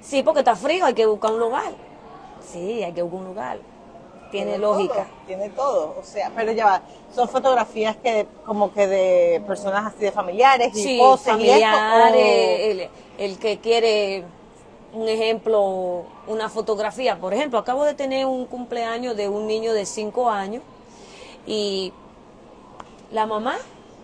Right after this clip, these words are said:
Speaker 1: contenta. Cinco años, tenía su background que viene siendo en la parte de atrás del diseño.
Speaker 2: Que también se lo haces tú.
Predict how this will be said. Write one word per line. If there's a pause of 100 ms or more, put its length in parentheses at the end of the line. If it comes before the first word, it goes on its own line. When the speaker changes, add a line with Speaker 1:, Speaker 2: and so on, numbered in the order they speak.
(120)
Speaker 1:
contenta. (400)
Cinco
años, (840)
tenía
su
background
que
viene
siendo
en
la
parte
de
atrás
del
diseño. (140)
Speaker 2:
Que
también
se
lo
haces
tú.